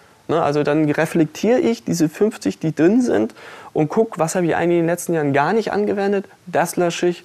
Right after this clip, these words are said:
und nehme das nächste mit rein. Das hilft mir, dass ich permanent in Sachen Erfolgsprinzipien, Mechaniken auf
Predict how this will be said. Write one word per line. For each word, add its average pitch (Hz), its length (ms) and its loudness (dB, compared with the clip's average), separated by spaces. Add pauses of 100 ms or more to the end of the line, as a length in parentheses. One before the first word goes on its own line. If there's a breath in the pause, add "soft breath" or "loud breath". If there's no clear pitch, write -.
und 139 400 -2 (560)
nehme 147 280 2
das 139 260 -4
nächste 151 320 -6
mit 131 220 -6
rein. 123 160 -6
Das - 140 -10
hilft - 220 -6
mir, 190 280 2 (480 loud breath)
dass 139 100 -2
ich 143 180 -2
permanent 165 540 0
in 139 160 -2
Sachen 147 480 -2
Erfolgsprinzipien, 175 880 -4
Mechaniken 156 560 -2
auf - 140 -6